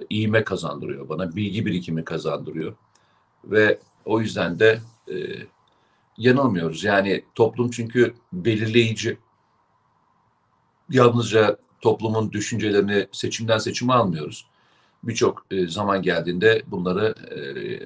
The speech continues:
anlatmaya çalışıyoruz. E, Nedim herhalde bağlanacaktır diye bekliyorum. E, o gelinceye kadar dün on Aralık'ta arkadaşlar, belki, e, dün televizyon seyredenlere bir kez daha hatırlatmıştım ama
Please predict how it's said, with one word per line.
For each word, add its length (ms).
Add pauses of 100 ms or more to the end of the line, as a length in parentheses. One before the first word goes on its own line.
(120)
anlatmaya 500
çalışıyoruz. 640 (960)
E, 60 (1200)
Nedim 340
herhalde 400
bağlanacaktır 640
diye 240
bekliyorum. 540 (180)
E, 60
o 240
gelinceye 580
kadar 320 (680)
dün 280 (120)
on 140
Aralık'ta 460
arkadaşlar, 540
belki, 460 (320)
e, 40 (1200)
dün 200
televizyon 440
seyredenlere 760
bir 100
kez 240
daha 120
hatırlatmıştım 500
ama 220